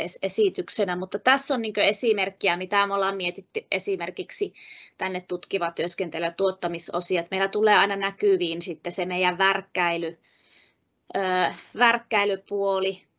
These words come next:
mitä me paljon täällä Oulun päässä pedagogiikassa käytetään. Eli tehdään paljon erilaisia prototyyppejä ja mallinnuksia. Ja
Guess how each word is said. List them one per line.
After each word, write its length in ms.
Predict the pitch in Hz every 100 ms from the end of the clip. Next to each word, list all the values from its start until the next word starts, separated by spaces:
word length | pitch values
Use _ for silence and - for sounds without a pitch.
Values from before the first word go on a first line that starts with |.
| -
mitä 260 | 175 165
me 240 | 175 170 - -
paljon 320 | 160 170 165
täällä 320 | 151 147 143 - _ _ _ _ -
Oulun 400 | 180 180 180 175
päässä 340 | 165 175 190
pedagogiikassa 880 | - 185 180 175 - 185 185 - 190
käytetään. 640 | 175 170 175 180 - 175 - _ _ _ - - - _ _ _ _ -
Eli 320 | 160 156 - _ -
tehdään 420 | 185 - 185 160
paljon 340 | 170 165 160
erilaisia 500 | 180 175 160 - 180
prototyyppejä 1000 | 175 175 170 165 - 156 151 - 156 131
ja 120 | 120
mallinnuksia. 840 | 156 156 151 151 143 - - - 160 _ _ _ _ _ _ _ _ - - - - _
Ja 580 | 202 185 175 175 175